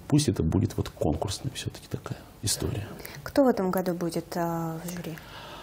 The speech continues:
Speaker 1: А, в этом году, а, вы знаете, мы, м, я немножко скажу о формировании жюри. Мы для себя тоже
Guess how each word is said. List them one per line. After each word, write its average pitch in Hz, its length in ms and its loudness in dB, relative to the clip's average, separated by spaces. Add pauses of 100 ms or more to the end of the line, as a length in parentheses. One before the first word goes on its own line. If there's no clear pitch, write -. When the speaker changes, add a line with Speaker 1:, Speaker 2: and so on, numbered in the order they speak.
(600)
Speaker 1:
А, - 100 0
в 107 260 8
этом 131 320 8
году, 107 720 8
а, 143 340 8
вы 92 120 8
знаете, 139 260 8
мы, 123 120 10
м, 101 640 8 (800)
я 95 100 6
немножко 95 340 6
скажу 90 280 4
о 80 40 4
формировании 90 600 4
жюри. 90 300 0 (760)
Мы 104 180 8
для 107 100 8
себя 104 220 4
тоже 92 420 6